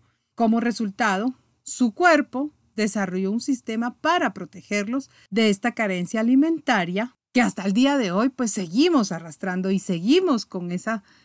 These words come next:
modificación <laughs> genética que se hizo y seguimos con esa programación que se hizo en ese tiempo. Gracias a eso, pues, muchas cosas pasan. La primera es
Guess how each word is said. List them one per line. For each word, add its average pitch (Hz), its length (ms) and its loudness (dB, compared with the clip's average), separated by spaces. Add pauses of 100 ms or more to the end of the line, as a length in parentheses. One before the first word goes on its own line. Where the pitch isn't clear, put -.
(200)
modificación 214 1160 4
<laughs> - 0 -
genética 214 640 -4
que 208 140 -8
se 233 160 -6
hizo 202 240 -4
y 226 60 -6
seguimos 208 560 -2
con 185 240 -10
esa 208 380 -6 (200)
programación 208 840 0
que 190 140 -4
se 165 140 -8
hizo 170 220 -8
en 185 120 -4
ese 214 200 -4
tiempo. 269 540 0 (320)
Gracias 254 480 2
a 240 140 0
eso, 196 220 -2
pues, 160 160 -8
muchas 196 380 -4
cosas 262 280 -4
pasan. 196 500 -4 (140)
La 285 220 0
primera 233 520 0
es 190 400 -6